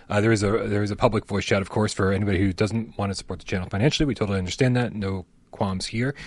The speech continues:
Um, but if you do support the channel for three dollars or more, uh, make sure that you're getting access to voice chat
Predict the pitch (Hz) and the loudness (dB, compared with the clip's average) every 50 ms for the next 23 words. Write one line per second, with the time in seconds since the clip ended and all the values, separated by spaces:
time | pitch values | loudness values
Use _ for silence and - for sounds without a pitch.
0 | - - - - - 95 98 98 92 98 95 - 104 95 92 120 110 - - 110 | -16 -18 -16 -8 -4 0 0 0 0 -2 -4 -4 -4 -2 -2 -2 -2 -2 -2 -4
1 | 104 - - - 113 107 104 - 101 - - 110 101 101 101 98 92 117 113 117 | -4 -4 -2 0 0 0 0 -4 -6 -2 0 0 0 0 -2 0 0 2 6 6
2 | 127 131 131 - - - - - - - 95 95 95 95 92 - - - - 123 | 6 6 6 4 -4 -20 -20 -14 -6 -2 -2 0 0 -2 -4 -6 -8 -2 4 4
3 | 120 120 - - - 139 127 123 117 117 113 110 107 123 120 117 107 104 117 110 | 4 4 4 4 6 8 8 8 8 6 4 4 6 6 6 6 6 6 6 8
4 | 113 110 104 101 101 104 - 104 104 101 - - 110 95 - - 95 85 95 101 | 8 6 4 2 0 -2 -2 -2 -2 -2 -2 -2 -4 -4 -4 -6 -6 -2 0 0
5 | 101 - - - 110 95 90 90 | 0 0 0 0 0 0 0 0